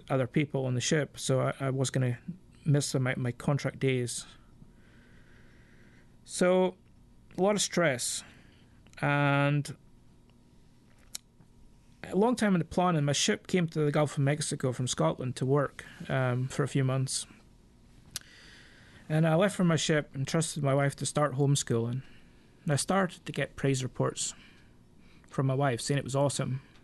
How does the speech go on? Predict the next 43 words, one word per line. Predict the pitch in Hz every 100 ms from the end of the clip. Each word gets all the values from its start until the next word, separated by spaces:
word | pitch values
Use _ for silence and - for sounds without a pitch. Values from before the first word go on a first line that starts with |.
| - - - - - - - - - - -
Strangely, | - - 226 233 185
my | 160 151
back-to-back | 165 165 - 151 139
Richard | 151 147 143 131
hurt | 165
his | 160 147
back | 139 131 - -
and | 135
could | - 170
not | 156 -
return | 131 - 143 131
for | -
ten | - 139
weeks. | 123 117 - - - - - - - - - - - - - - -
And | 143
my | 151
trip | - 208
became | 160 - 151 135
longer, | 143 147 131 - - - -
and | - 143
then | 170
a |
third | 147 160 156 -
time | 135 127 127
until | 123 147
I | 147
was | 135
going | - 135
to | 127
work | 131 135
for | - 123
ninety-eight | 131 131 135 -
days. | - 127 - - - - - - - - - - - - - - - - - - - -
Circumstances | - 196 190 202 185 160 156 147 139
then | 160
allowed | 156 151 143
my | 135
wife | 131 139 -
and | 123
son | - 143 139
to | 139
visit | 143 143 139
my, | 135